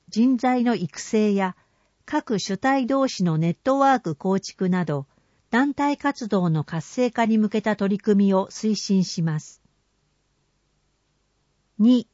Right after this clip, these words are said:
効率的な区政運営と職員の育成。施策が目指す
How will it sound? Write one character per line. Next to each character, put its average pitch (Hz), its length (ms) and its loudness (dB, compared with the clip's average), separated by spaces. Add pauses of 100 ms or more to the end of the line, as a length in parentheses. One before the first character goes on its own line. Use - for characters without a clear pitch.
(600)
効 294 240 2
率 294 300 -4
的 269 260 0
な 254 200 4
区 - 120 -14
政 302 420 2
運 277 220 6
営 180 160 4
と 143 240 -6
職 202 340 -2
員 269 220 6
の 151 160 2
育 - 240 -8
成。 151 440 -4 (1600)
施 - 120 -14
策 302 280 0
が 285 140 4
目 269 120 6
指 262 200 0
す - 260 -8